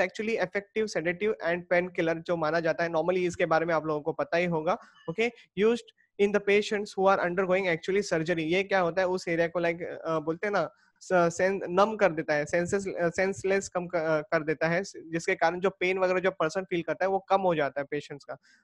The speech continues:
और सर्जरीज में इसको काफी अच्छे से यूज किया जाता है। Normally जो पहले के जमाने में जो वॉर्स हुआ करते थे, तभी वहाँ पे जो अफेक्टेड पर्सन्स रहते थे उनको ये मॉर्फाइन खिलाया जाता था, ओके, so that वो लोग का जो दर्द वगैरह रहेगा वो कम हो जाएगा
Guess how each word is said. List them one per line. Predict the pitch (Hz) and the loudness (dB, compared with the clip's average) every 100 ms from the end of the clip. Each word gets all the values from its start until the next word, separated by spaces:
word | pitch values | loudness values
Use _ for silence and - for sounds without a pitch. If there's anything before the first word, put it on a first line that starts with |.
| - | 0
और | 185 254 - - | 2 2 -2 -4
सर्जरीज | 170 165 175 170 | -4 -2 -4 -2
में | 208 | -2
इसको | 180 208 | -2 -4
काफी | - 165 180 | -2 -2 0
अच्छे | 175 - | -4 -4
से | 160 202 | -8 -4
यूज | 165 165 | -4 -4
किया | 160 151 | -4 -4
जाता | 135 143 | -4 -4
है। | |
Normally | 156 175 208 | -2 0 2
जो | 208 | 0
पहले | 202 175 185 185 | 0 0 0 -2
के | 196 180 | -2 -2
जमाने | 160 165 170 | 0 0 0
में | 185 | -2
जो | 185 | -2
वॉर्स | 170 156 180 - 175 | 0 2 2 0 -2
हुआ | 165 | -2
करते | 160 160 | -2 -4
थे, | 151 180 - _ _ _ _ - | -4 -6 -8 _ _ _ _ -2
तभी | 170 208 247 - _ _ 165 | 2 2 0 -12 _ _ 4
वहाँ | 170 | 4
पे | 180 202 | 4 2
जो | 214 | 2
अफेक्टेड | 214 180 196 190 220 202 | 2 0 0 0 0 2
पर्सन्स | 170 202 196 | 0 0 -2
रहते | 175 160 | 0 0
थे | 165 | 0
उनको | 208 185 175 190 | -2 -2 -2 -2
ये | 185 | 0
मॉर्फाइन | 180 151 151 185 | 0 0 0 -4
खिलाया | 185 160 160 | -2 0 0
जाता | 156 139 139 | 0 -2 -4
था, | - | -8
ओके, | - - 208 254 _ _ _ _ _ _ _ _ _ _ _ - | -10 -6 -8 -8 _ _ _ _ _ _ _ _ _ _ _ -2
so | 170 | 2
that | 180 175 | 4 2
वो | 175 | 2
लोग | 175 | 0
का | 180 | 0
जो | 170 175 | 0 0
दर्द | 156 165 170 | 2 0 0
वगैरह | 165 170 | 2 2
रहेगा | 156 156 165 | 2 2 0
वो | 160 | -2
कम | 160 147 | -2 -2
हो | 147 143 | -2 -2
जाएगा | 135 135 139 | -4 -4 -10